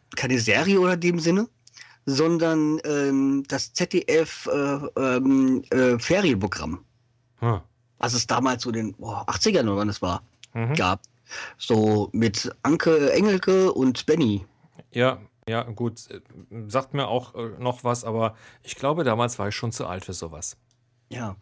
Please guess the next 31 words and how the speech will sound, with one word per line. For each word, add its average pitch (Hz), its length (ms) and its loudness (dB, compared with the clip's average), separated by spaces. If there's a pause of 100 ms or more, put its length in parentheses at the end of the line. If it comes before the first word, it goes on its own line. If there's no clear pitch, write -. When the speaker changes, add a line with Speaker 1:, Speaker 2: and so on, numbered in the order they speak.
(300)
Speaker 1:
ne, 156 80 -2
das 180 180 0
fand, 190 200 -2
fand 170 200 -2
ich - 80 -8
immer 151 120 0
klasse. 107 400 -2 (260)
Und 113 240 4
vor - 220 -2
allem 165 140 4
diese 147 220 4
Melodie, 143 580 4 (360)
ich 127 140 0
hab 151 100 -2
die - 120 -4
mal 170 180 2
gesucht, 147 340 -2
ich - 120 2
hab 156 80 -2
sie - 140 0
nicht 160 240 0
gefunden, 185 480 0
dieses, 107 460 -6 (260)
dieses 127 280 -4
Lied, 190 180 -4
was 160 140 0
am 95 100 -2
Anfang 117 260 -2
immer 107 180 0
kam. 98 380 0 (220)
Speaker 2:
Aha. 101 280 -6